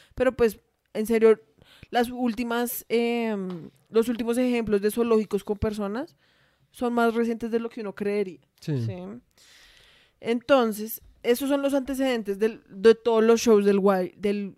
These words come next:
Speaker 1: viejo, del salvaje oeste, ¿sí? Esas exposiciones humanas, por así decirlo.
Speaker 2: Sí.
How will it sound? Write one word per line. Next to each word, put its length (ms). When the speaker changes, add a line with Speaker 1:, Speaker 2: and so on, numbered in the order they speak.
Speaker 1:
viejo, 420
del 160
salvaje 400
oeste, 440
¿sí? 300
Esas 420
exposiciones 920
humanas, 540
por 140
así 200
decirlo. 360
Speaker 2:
Sí. 220